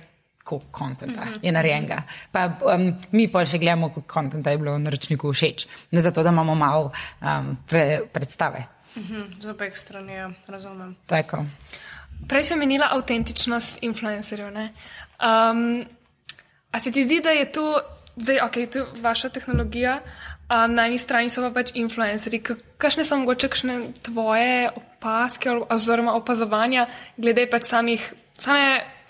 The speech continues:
Speaker 3: te branže influencerstva, ne? Em, kakšni so, mislim, a je težko dobiti dobrega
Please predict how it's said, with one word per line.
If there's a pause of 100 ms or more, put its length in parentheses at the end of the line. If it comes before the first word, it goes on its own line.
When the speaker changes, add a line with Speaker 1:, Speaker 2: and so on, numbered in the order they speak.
(360)
Speaker 3:
te
branže
influencerstva,
ne? (460)
Em, (160)
kakšni
so, (640)
mislim,
a
je
težko
dobiti
dobrega